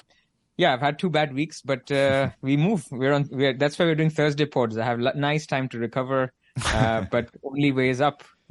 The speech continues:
Speaker 1: Uh, we're showing ranks today, are we?
Speaker 2: Yeah, yeah. First time we're showing ranks this season.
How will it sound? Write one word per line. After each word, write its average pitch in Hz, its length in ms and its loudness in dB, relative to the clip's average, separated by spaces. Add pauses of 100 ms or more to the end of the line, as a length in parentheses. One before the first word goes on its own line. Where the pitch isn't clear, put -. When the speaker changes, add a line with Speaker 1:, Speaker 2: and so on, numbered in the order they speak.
(120)
Speaker 1:
Uh, 170 120 0
we're 175 160 2
showing 247 200 2
ranks 185 280 2
today, 123 180 0
are 117 160 2
we? 165 140 0 (560)
Speaker 2:
Yeah, 117 240 2
yeah. 117 100 -2
First 127 260 -8
time 127 140 -6
we're 117 120 -6
showing 113 260 0
ranks 110 240 0
this 95 160 -2
season. 98 580 -4